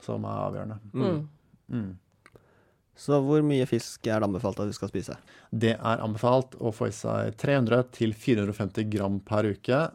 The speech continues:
Speaker 1: hvorav cirka halvparten, eller rundt to hundre gram, burde være fetfisk, da.
Speaker 2: Ja.
Speaker 3: Ok.
Speaker 2: Så det er
Speaker 3: Mm.
Speaker 2: ikke sånn at vi skal spise mest mulig fetfisk?
Speaker 1: Nei,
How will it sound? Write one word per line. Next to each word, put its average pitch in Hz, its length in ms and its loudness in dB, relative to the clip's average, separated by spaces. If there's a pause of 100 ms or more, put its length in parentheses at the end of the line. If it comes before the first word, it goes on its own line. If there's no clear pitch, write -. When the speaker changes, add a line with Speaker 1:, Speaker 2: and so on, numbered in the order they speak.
Speaker 1:
hvorav 104 600 -2
cirka 110 400 -4
halvparten, 110 420 -2
eller 104 200 0
rundt 101 180 -4
to 110 140 -6
hundre 104 100 -4
gram, 123 260 2
burde 107 200 0
være 107 320 -2
fetfisk, - 500 -10
da. - 80 -10 (760)
Speaker 2:
Ja. - 140 -4
Speaker 3:
Ok. - 120 -8 (560)
Speaker 2:
Så 202 180 -6
det - 40 -2
er 113 60 0
Speaker 3:
Mm. 175 80 -8
Speaker 2:
ikke 156 100 0
sånn 135 120 2
at 107 60 -4
vi 104 60 -4
skal 101 140 -6
spise 101 340 -4
mest 101 380 -6
mulig 92 240 -2
fetfisk? - 380 -4 (560)
Speaker 1:
Nei, 117 560 4